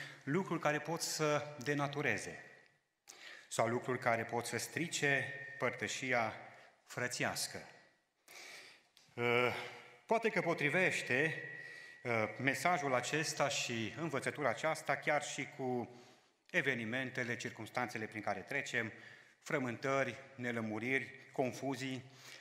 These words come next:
pe care, mai mult sau mai puțin, unii dintre noi le trăim și nu știm cum să gestionăm neapărat situația aceasta. Aș vrea ca Domnul să ne dea lumină, Domnul să ne dea călăuzire și cât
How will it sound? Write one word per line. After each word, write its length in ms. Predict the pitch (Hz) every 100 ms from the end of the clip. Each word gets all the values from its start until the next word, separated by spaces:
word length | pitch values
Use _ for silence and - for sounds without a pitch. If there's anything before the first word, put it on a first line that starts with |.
| -
pe 100 | 127
care, 520 | 127 131 127 123 113
mai 160 | - 127
mult 140 | 120
sau 120 | 117 123
mai 160 | 113
puțin, 400 | - 110 135 123
unii 160 | 127 120
dintre 280 | 110 104 110
noi 160 | 113
le 120 | 110 117
trăim 400 | 110 104 131 139
și 200 | 139 117
nu 100 | 127
știm 200 | - 117
cum 220 | 123 120
să 200 | - 113
gestionăm 580 | 110 110 - 110 120 113
neapărat 400 | 110 110 113 110
situația 440 | 101 117 101 -
aceasta. 540 | 92 147 143 - 143 - - - -
Aș 140 | - 113
vrea 140 | 151
ca 140 | 156 127
Domnul 240 | 143 135
să 100 | 120
ne 80 | 123
dea 120 | 131
lumină, 500 | 131 131 117 90 80 - - _ - - -
Domnul 220 | 139 131
să 100 | 120
ne 80 | 117
dea 160 | 123
călăuzire 580 | 120 110 107 117 202 185
și 200 | - -
cât 340 | - - 254